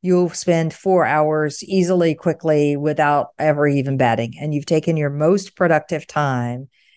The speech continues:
and used it against your least productive activity. That's my analogy. It's amazing those days when you don't have time to do your email in the morning,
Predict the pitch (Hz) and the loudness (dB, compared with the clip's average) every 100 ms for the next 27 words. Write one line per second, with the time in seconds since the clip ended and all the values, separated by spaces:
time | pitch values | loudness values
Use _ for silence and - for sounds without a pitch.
0 | - 160 151 147 151 - 160 190 185 175 | -4 0 0 0 -4 -2 2 2 2 2
1 | 143 - 156 147 151 147 - 147 147 156 | 2 0 -4 0 2 0 -2 -2 0 0
2 | 160 - - 151 127 123 127 123 87 - | 0 -2 -4 0 0 0 -2 0 -4 -6
3 | 113 - - _ 156 151 165 151 139 - | -12 -12 -20 _ -2 0 0 0 0 -2
4 | 127 120 117 120 - 135 _ _ _ _ | -2 -2 -2 -6 -12 -20 _ _ _ _
5 | _ - 170 185 185 208 240 233 254 220 | _ -8 -2 0 2 2 2 0 0 2
6 | 190 175 170 160 165 151 156 156 151 196 | 2 2 2 2 0 -2 -2 0 2 2
7 | 220 277 277 175 - 147 131 127 127 135 | 2 0 -2 -4 -4 -2 0 0 -4 -4
8 | 143 147 143 - 143 139 139 143 143 139 | 0 2 2 0 -2 -2 -2 -4 -4 -4
9 | 139 135 135 | -4 -6 -10